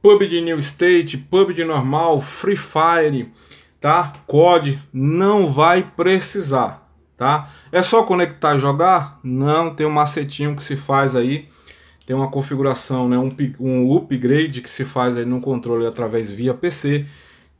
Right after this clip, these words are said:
que possibilita isso aí. Mas isso é um assunto pra não ficar um vídeo muito longo, pessoal. Isso é um assunto pra um próximo vídeo, tá? Eu vou trazer aqui, com certeza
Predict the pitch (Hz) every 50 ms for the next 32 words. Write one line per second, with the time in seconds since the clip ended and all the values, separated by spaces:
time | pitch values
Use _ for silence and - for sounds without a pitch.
0 | _ _ - 185 214 226 226 - - - 190 202 220 220 - - 226 220 202 185
1 | 220 220 180 151 160 185 196 196 - 202 196 190 - - _ _ _ _ _ _
2 | - 170 196 202 196 - 214 214 202 156 113 107 - - - - _ _ - 190
3 | 202 196 190 220 214 220 - 220 220 220 202 208 - - 196 202 196 - 175 165
4 | 165 147 - 165 147 160 165 156 143 139 151 151 151 131 127 151 185 196 - 156
5 | 135 139 160 180 175 - 139 131 135 - 123 120 135 147 143 - 165 156 151 143
6 | - 151 147 143 - - 147 139 139 131 123 - - 135 147 165 165 - - 147
7 | 135 123 127 143 147 139 - - 147 156 - - _ _ - - _ _ - -
8 | 131 139 127 143 156 147 143 156 143 127 120 127 143 139 139 - 143 139 123 -
9 | _ _ _ _ _ _ _ _ _ - - 170 202 214 208 - - 185 147 139
10 | - - 143 151 170 156 131 117 101